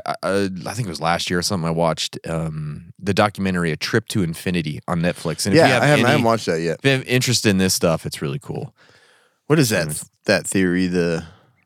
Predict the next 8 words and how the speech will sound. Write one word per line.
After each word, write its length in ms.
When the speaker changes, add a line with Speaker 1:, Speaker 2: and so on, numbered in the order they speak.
Speaker 2:
re-, 240
recurrent 500
theory 340
with 180
some 400
French 380
name, 200
right? 200